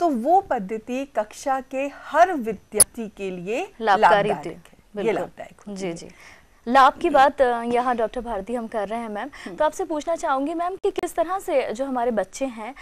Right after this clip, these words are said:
Speaker 2: उनके लिए हम अपनी जो प्रयोगशालाएं हैं उनको सुगम्य बना सकते हैं, और अगर सेफ्टी पर्पस की बात करें तो क्या कुछ ऐसे महत्वपूर्ण कदम उठाए जाएं कि मैम वो भी बेझिझक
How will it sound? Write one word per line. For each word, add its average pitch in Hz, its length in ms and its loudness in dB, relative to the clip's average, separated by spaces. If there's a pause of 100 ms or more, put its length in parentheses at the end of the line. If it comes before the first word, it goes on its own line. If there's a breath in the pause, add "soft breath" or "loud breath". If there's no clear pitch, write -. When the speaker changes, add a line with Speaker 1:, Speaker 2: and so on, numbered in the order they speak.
(220 loud breath)
Speaker 2:
उनके 294 260 0
लिए 330 160 -2
हम 359 160 -4
अपनी 294 280 0
जो 311 120 -2
प्रयोगशालाएं 226 680 -2
हैं 226 180 -14 (220 loud breath)
उनको 285 260 0
सुगम्य 240 440 0
बना 233 260 0
सकते 247 320 -8
हैं, 349 80 -6
और - 20 -2
अगर 359 160 -6
सेफ्टी 294 380 -4
पर्पस 254 380 -2
की 254 120 -4
बात 175 260 -2
करें 190 240 -8 (300 loud breath)
तो 320 60 -4
क्या 349 240 4
कुछ 392 200 0
ऐसे 320 380 2
महत्वपूर्ण 269 540 -4
कदम 247 300 -2
उठाए 226 340 -4
जाएं 220 220 -2 (240 loud breath)
कि 339 60 -4
मैम 381 180 2
वो 330 140 2
भी 370 120 4
बेझिझक 294 520 2